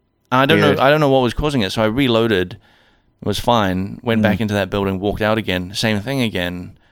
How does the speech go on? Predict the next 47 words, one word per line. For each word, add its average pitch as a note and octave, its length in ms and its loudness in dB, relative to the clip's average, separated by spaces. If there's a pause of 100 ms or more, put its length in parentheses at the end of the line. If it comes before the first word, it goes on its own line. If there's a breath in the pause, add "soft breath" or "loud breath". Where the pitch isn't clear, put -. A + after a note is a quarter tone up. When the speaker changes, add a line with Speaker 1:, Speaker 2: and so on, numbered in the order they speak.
(280)
Speaker 1:
I - 40 -14
was G2+ 120 -8
like, A2+ 140 -4
something A#2 520 -2
weird A#2+ 280 -2
was G#2 100 -2
happening G2+ 300 -2
during G2+ 180 2
Speaker 2:
Oh, B2 40 6
Speaker 1:
the A#2+ 40 6
Speaker 2:
like, G2 140 4
they G#2 80 6
would A2 80 6
Speaker 1:
load. F#2+ 80 4
Speaker 2:
spawn A#2 260 2
above A2+ 180 2
the A2+ 80 2
ground G#2+ 220 2
and A2 60 0
then G2+ 100 0
drop G2+ 220 2
down G2+ 160 2
and G#2 100 0
spawn F#2+ 200 0
above G2 160 2
the F#2+ 40 0
ground, F#2+ 320 -2
like, F#2 180 -2
Speaker 1:
No, E3 100 4
Speaker 2:
like, F#3 80 6
Speaker 1:
they F3+ 60 6
weren't, F3+ 120 2
Speaker 2:
just G3+ 100 2
Speaker 1:
like, D3 140 2
respawning. C3 520 0
It B2+ 80 0
was B2 140 0
like A#2+ 200 2
they B2 100 2
were B2 100 4
on D3 220 2
the B2 60 2
ground, A2+ 440 0
but G#2+ 160 2
Speaker 2:
Yeah. G2 240 2
Speaker 1:
just, A#2+ 260 -2
like, G#2 380 -2